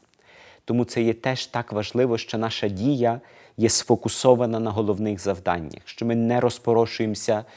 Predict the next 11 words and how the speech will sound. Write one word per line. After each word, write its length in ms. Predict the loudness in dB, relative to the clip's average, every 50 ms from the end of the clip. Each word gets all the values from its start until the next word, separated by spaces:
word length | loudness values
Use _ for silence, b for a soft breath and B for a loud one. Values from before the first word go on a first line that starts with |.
| B B B B B B B
на, 400 | -4 -2 -2 0 0 -2 -2 -4 -6
на 160 | -4 -4 -2
безліч 560 | 2 4 4 4 4 2 -2 -2 -2 -2 -4
речей, 440 | -4 -4 -4 -4 -2 0 2 2 2
витрачаючи 800 | 0 -2 -2 -2 -4 -8 -6 -2 -2 0 0 0 -2 -2 -2 -2
енергію, 480 | -2 0 0 -2 -2 -4 -4 -4 -2 -2
яка 220 | -2 -2 -4 -6
ніде 320 | -4 -4 -2 0 0 0 0
не 120 | 0 0
дасть 300 | -2 -2 -2 -2 -4 -6
результату, 720 | -6 -6 -4 -6 -6 -6 -4 -4 -4 -4 -4 -4 -6 -8